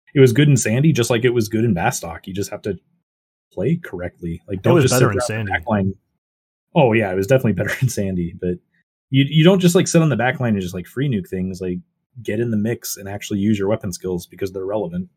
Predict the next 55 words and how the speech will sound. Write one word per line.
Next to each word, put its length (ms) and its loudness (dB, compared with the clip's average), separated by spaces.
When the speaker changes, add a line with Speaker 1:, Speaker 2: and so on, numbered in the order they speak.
Speaker 2:
And 100 -2
it's 140 -6
not 140 0
that 100 -2
I 100 0
thought 240 -2
of 80 -4
it, 80 -6
I 80 -10
didn't. 400 -6
Speaker 1:
Open 200 6
Speaker 2:
but, 100 2
Speaker 1:
for 80 -6
people. 340 -6
<laughs> 220 0
Speaker 2:
but 120 2
as 100 0
a 80 -2
job 580 -4
that 240 -6
doesn't 300 -8
require 1000 -12
like, 160 0
think 200 0
about 160 2
it, 280 -8
think 160 -2
of 60 -2
it 120 -6
in 120 -2
this 160 0
context, 560 -2
Fox, 400 -8
and, 280 -12
and 160 -8
this 100 -6
is 60 -10
how 80 -2
people 240 -4
compare 640 -6
things 340 -10
to, 160 -6
like, 260 -10
a 80 -8
D 260 -2
D, 220 -2
like 260 -10
Warrior 400 -8
Sam, 320 -12
Dark 280 -12
Knight, 160 -14
et 120 -20
cetera, 340 -12
Speaker 1:
Mm-hmm. 140 -2
Speaker 2:
does 220 -4